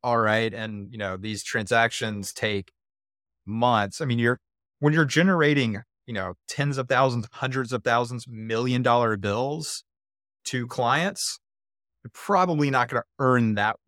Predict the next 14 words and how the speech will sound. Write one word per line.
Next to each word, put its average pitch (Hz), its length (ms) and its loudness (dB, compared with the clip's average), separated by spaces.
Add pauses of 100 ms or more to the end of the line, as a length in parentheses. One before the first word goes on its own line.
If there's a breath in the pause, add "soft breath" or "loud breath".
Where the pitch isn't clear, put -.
(120)
business 117 440 -4 (140)
off 113 200 -4
of 104 120 -10
straight 107 460 -2
content 113 380 -8
marketing. 101 440 -10 (120)
It's 131 100 -8
gonna 151 200 -2
get 156 140 -2
your 123 140 -2
foot - 280 2
in 117 120 -6
the 107 80 -4
door. 92 420 -6